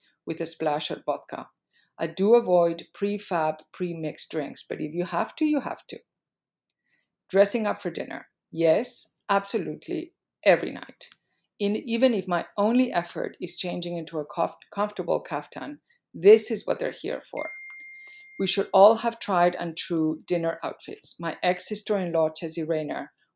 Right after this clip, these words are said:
wore a navy tunic with matching wide leg trousers everywhere, with little or a lot of jewelry, belted or loose, and even with a gauze overskirt tied around her waist. She used to say that her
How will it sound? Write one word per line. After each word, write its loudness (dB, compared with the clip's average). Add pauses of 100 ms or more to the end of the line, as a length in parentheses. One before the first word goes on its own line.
wore 6
a -2
navy -2
tunic -4
with -4
matching -6 (100)
wide 0
leg 0
trousers -4 (100)
everywhere, 0 (380)
with 2
little 4
or 2
a 0
lot 4
of -4
jewelry, -4
belted 0
or 0
loose, -4 (240)
and -6
even -2
with -2
a -6
gauze 2
overskirt -2
tied -2
around -4
her -12
waist. -6 (260)
She -2
used -2
to -4
say 2
that -2
her -8